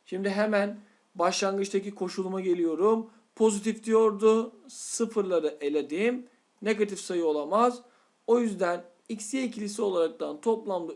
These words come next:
üç tane karşıma çıkar.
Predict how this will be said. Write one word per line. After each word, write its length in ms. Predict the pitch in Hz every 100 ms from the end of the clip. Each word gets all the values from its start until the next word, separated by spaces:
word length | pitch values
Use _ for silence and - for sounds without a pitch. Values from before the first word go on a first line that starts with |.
| -
üç 260 | 240 -
tane 320 | 202 156 147 151
karşıma 800 | 208 180 - 147 196 214 214 - _ _ _ _ _ _
çıkar. 420 | - - - -